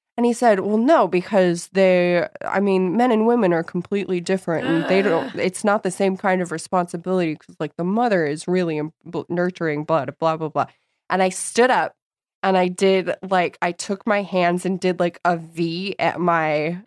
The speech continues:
Speaker 2: <laughs>
Speaker 1: reproductive s-, organs. And I screamed, "Look at me choosing to have ovaries." And I stormed out of
Speaker 2: <laughs>
Speaker 1: class
Speaker 2: Good.
Speaker 1: 'cause I was so angry. And then there was another time, I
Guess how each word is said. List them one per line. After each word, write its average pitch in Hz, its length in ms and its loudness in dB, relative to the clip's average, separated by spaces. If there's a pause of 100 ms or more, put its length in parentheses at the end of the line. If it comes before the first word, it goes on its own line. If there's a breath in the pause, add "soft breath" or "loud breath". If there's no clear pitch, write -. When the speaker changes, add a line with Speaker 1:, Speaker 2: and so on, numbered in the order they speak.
Speaker 2:
<laughs> 277 120 -6
Speaker 1:
reproductive 175 1000 2 (480)
s-, - 180 -12
organs. 165 640 0 (440)
And 185 120 4
I 185 120 4
screamed, 185 640 -2 (260)
"Look 370 280 2
at 453 220 0
me 427 480 -2
choosing 453 640 2
to 415 120 -4
have 381 420 2 (100)
ovaries." 269 840 4
And 214 160 2
I 190 140 0
stormed 262 800 0
out 247 180 0
of 233 100 2
Speaker 2:
<laughs> 254 80 -6
Speaker 1:
class 311 640 2 (200)
Speaker 2:
Good. 330 180 2
Speaker 1:
'cause - 260 0
I 254 60 6
was 226 200 2
so 220 420 2
angry. 196 580 2
And 220 120 0
then 254 120 2
there 302 80 6
was 285 100 0
another 233 460 2
time, 269 340 -2
I 208 160 -2